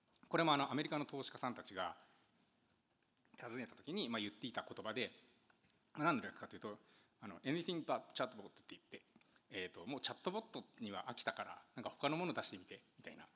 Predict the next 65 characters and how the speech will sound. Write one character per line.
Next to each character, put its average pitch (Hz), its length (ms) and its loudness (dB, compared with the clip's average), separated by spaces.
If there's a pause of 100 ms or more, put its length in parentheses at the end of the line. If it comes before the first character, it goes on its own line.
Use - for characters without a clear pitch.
(260)
え 87 160 -4
ー、 - 20 -6
ニ 98 120 -4
ュ 90 40 -8
ア 90 40 -10
ン 95 40 -10
ス - 120 -2
で 170 320 4
言 104 60 -2
わ 95 40 0
れ 90 80 -8
て - 140 -14
ま 82 100 -10
し - 60 -8
た。 - 100 -16 (720)
こ - 120 -2
れ 160 40 6
は 156 100 10
あ 135 40 8
れ 131 60 2
で 104 60 -4
す - 60 -10
ね。 120 160 -4 (220)
え 104 80 -6
ー - 40 -14
と、 98 120 -6
ま 123 80 2
あ、 - 20 0
チ - 80 2
ャ 165 60 0
ッ - 20 2
ト 247 60 4
ボ 240 60 6
ッ - 20 4
ト - 100 4
っ - 40 0
て - 200 -4
あ 110 80 -4
ん 104 40 -2
ま 104 80 0
り 104 40 -4
い 107 40 -8
つ - 100 -6
も 92 80 -4
説 - 220 -4
明 120 120 2
す 123 100 0
る 110 200 0
ま 113 100 4
で 95 60 -2
も 80 100 -8
な 90 120 -2
く、 87 180 -10 (460)
え 90 180 -2
ー、 - 40 -4
生 127 120 4
成 127 120 2
エ - 20 6
ー - 40 6
ア - 20 4
イ - 20 -6
の 87 60 -6
一 95 200 0
種 - 80 -8
で 190 160 2